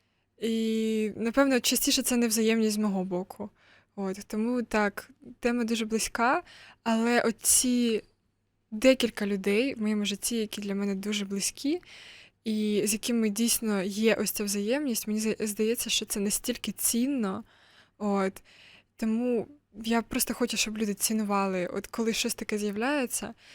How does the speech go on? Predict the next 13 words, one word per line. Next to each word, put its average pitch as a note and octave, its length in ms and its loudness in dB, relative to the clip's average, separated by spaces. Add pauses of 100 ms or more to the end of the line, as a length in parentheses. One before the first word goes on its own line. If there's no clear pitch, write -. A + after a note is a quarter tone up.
(160)
не A#3 260 2
розпилятися C4 560 2
на A3+ 80 0
велику A3 300 0
кількість G#3 400 -4
людей, A#3 280 2
а A3+ 40 -4
цінувати G#3+ 720 -4
отих - 420 -10 (280)
небагатьох, A3 840 0
хто G#3+ 720 -8 (380)
поруч G3+ 500 -6 (160)
завжди. G3+ 440 -10